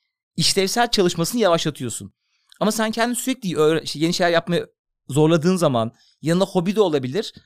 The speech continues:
Bu adam gibi yepyeni bir şeyi tam iyi öğrenmek istiyorum demek de olabilir.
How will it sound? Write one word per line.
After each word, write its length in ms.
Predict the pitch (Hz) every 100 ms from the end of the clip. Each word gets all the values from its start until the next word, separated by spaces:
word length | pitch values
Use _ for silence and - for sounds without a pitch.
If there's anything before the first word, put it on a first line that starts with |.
| _
Bu 140 | 156 156
adam 280 | 175 202 196
gibi 240 | 165 220
yepyeni 420 | 196 208 180 185
bir 60 | 170
şeyi 200 | 196 208
tam 280 | - 196 202
iyi 160 | 170 175
öğrenmek 340 | 165 170 180
istiyorum 260 | - 175 165
demek 260 | 165 185
de 60 | 147
olabilir. 440 | 120 113 156 -